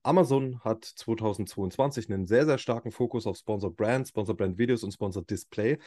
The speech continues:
gesetzt. Dort gab's die meisten Feature-Releases dieses Jahr und es wird auch im nächsten Jahr so weitergehen. Wir haben in, auf der Unboxed, auf dem Unbox-Event schon gesehen,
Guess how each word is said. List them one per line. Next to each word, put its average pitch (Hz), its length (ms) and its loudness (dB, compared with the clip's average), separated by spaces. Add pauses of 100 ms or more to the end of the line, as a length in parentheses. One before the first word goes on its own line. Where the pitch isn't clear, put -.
(460)
gesetzt. 180 460 2 (420)
Dort 135 140 4
gab's 175 180 6
die 127 120 0
meisten 117 380 2
Feature-Releases 185 800 0
dieses 160 320 -4
Jahr 160 220 4
und 127 100 4
es 123 160 0
wird 139 160 2
auch 135 240 2 (320)
im 110 140 0
nächsten 120 320 4
Jahr 120 100 4
so 107 140 2
weitergehen. 101 460 2
Wir 92 60 -2
haben 117 160 0
in, 120 120 0
auf 113 100 -2
der 101 240 -2
Unboxed, 131 500 2
auf - 120 -8
dem 110 120 -2
Unbox-Event 120 600 0
schon 107 160 -2
gesehen, 127 380 2